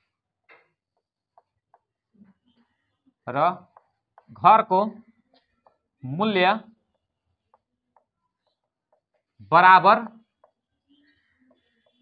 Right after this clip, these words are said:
हुँदैन। जग्गाको सुरुको मूल्य यहाँनिर यो कति दिएको छन्? रु अस्सी लाख रुपैयाँ दिएको छन् है, अस्सी लाख हो।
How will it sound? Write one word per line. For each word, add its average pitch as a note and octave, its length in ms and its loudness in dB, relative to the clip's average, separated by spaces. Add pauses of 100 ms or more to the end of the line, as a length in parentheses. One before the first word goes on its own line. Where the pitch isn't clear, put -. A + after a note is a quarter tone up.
(880)
हुँदैन। D#3 320 -2 (300)
जग्गाको A#3+ 460 2
सुरुको B3+ 460 -6
मूल्य C4 220 -6
यहाँनिर C4+ 300 -4
यो C4+ 180 -6
कति C4+ 220 -2
दिएको G#3+ 280 -6
छन्? G#2+ 180 -20 (460)
रु E3+ 240 -6
अस्सी G3+ 320 -2
लाख G#3+ 220 2
रुपैयाँ G#3+ 320 -8
दिएको G#3 320 -10
छन् G3 160 -16
है, G#3 100 -16 (1900)
अस्सी D#3+ 300 -8
लाख F#3 260 0
हो। F3 80 -10